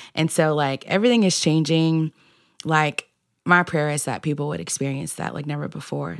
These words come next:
the power of his presence right where they are as soon as it comes on. Like, with all of our music, all Belonging Co music, it's like keeping him at the forefront and allowing him to do the inner work, allowing him to remind you of who you are is,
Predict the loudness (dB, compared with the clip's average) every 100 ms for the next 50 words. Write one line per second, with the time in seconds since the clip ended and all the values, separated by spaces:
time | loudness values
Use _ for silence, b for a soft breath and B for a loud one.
0 | -10 -10 -6 -4 -6 -6 -8 -6 -8 -8
1 | -8 -6 -6 -6 -6 -4 -6 -6 -6 -2
2 | 0 0 -2 -8 -8 -6 -8 -8 -6 -8
3 | -10 B B B 0 2 4 4 4 -2
4 | -4 -4 -6 -2 0 0 -2 -6 -6 -8
5 | -6 -6 -4 -6 -8 -8 -8 -6 -6 -8
6 | -16 b b b b b b _ -2 0
7 | 2 2 4 2 2 -2 -4 -2 -4 -2
8 | -2 -2 -2 -2 0 0 0 -2 -4 -6
9 | -8 -6 -4 -4 -6 -6 -6 -6 -6 -6
10 | -4 -4 -4 -4 -4 -6 -8 -10 -12 -8
11 | -6 -4 -4 -6 -6 -8 -6 -6 -4 -4
12 | -4 -4 -6 -8